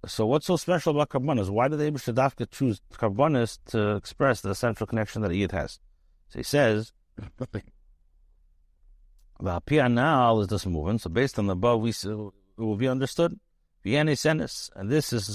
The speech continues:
self-explanatory. Dafka, therefore, was the Iskashers Atmas von Yidin mit dem Eberstein. Es ist von der Iskashers durch sehr Avodah B'Tera Mitzvahs, wo sie kommen, es hat Bchiras, sie ist Borich. So, with, like we're saying, the connection between a Yid and Hashem transcends any bond that can be established through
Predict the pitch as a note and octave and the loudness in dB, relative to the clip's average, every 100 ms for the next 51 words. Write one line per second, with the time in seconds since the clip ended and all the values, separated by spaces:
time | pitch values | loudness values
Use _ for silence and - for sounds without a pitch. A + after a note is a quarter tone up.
0 | - C#3+ C#3 B2+ - B2 G2 F2 - - | 0 2 2 -2 -2 0 0 -2 -8 -12
1 | - C#3+ D3 A2+ G2+ G2+ G2+ G#2+ G#2 G2+ | 0 2 2 0 -2 2 4 4 2 -2
2 | G#2+ G#2 - G#2 G#2 A2 G#2+ G#2+ - G#2 | -2 -2 0 0 0 0 2 0 0 -6
3 | G#2+ G#2 G#2+ G#2+ G#2+ G2+ F#2+ G2+ - C#2+ | -2 0 0 0 -2 0 0 -2 -4 -10
4 | - - - - - A2+ G2 G#2 - A2 | -10 -20 -18 -10 0 0 0 -4 -2 0
5 | G#2 F#2+ G#2 G2+ A2 G2 F#2+ G#2 G#2 G2+ | 0 -2 0 0 0 -2 -2 2 2 2
6 | G#2+ G#2 G2+ G#2+ G2+ G2+ - F#2 - _ | 0 -2 -2 -2 -2 -4 -4 -6 -8 _
7 | _ - G2+ G2+ - G#2 - G2+ - A#2+ | _ -8 -4 -2 0 0 0 -2 -2 0
8 | A2 - G#2 G2 - C#3+ A2+ G#2 - _ | 0 0 -2 -2 0 2 4 0 -2 _
9 | _ _ - - - C2 G2 F#2+ G2+ G2 | _ _ -4 -4 -4 -6 0 0 0 0
10 | G#2+ A#2+ E2 - A2+ D#3 - G#2+ G2 A2 | 0 2 0 -2 0 0 0 -4 0 0
11 | G#2 G2 A2 G#2 G#2 - G#2 G2 A2 G2 | 2 2 2 2 0 -2 -6 -4 -4 -4
12 | - C#3+ D3 C3 E2+ G#2+ G#2 G2 G#2 D#2 | -2 -2 0 -2 -2 -2 0 2 2 0
13 | - - - _ _ _ - G2 A2+ F#2+ | -6 -18 -20 _ _ _ -4 -2 0 0
14 | G#2 - A#2 C#3+ C#3 C#3+ - C3 D3+ D3 | 0 0 2 2 2 -2 -4 -4 0 0
15 | D3 D3 | 0 0